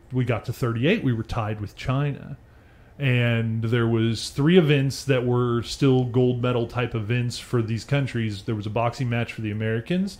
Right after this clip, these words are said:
There was a boxing match for the Chinese. And they were both gold medal matches. And then there was the women's volleyball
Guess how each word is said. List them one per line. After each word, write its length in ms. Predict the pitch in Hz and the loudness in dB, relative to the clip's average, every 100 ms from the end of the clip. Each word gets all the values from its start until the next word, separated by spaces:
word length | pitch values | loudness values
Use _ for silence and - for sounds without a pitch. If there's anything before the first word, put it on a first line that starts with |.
| - - - | -20 -14 -2
There 100 | 123 | -2
was 140 | 110 | 0
a 40 | 104 | -2
boxing 480 | 110 110 - 117 | -2 -4 -6 -6
match 280 | 113 110 110 | -4 -4 -6
for 480 | - 120 110 110 107 104 | -8 -4 -2 0 -2 -4
the 80 | |
Chinese. 720 | 110 123 113 107 113 165 151 | -4 -2 -2 -2 -2 -2 -4
And 120 | 127 110 | -6 -4
they 60 | |
were 80 | 113 | -4
both 300 | 104 110 - | -2 -4 -2
gold 260 | 127 117 117 | -2 0 0
medal 200 | 117 117 | -2 -2
matches. 480 | 110 107 - 135 - - - - | -2 -2 -2 -2 -4 -16 -18 -4
And 200 | 160 156 | 4 6
then 140 | 202 302 | 6 4
there 120 | 311 | 0
was 220 | 277 208 | 0 2
the 80 | 233 | 2
women's 460 | 185 190 185 160 139 | 4 6 6 4 6
volleyball 720 | 147 123 113 107 107 98 | 6 8 4 2 0 0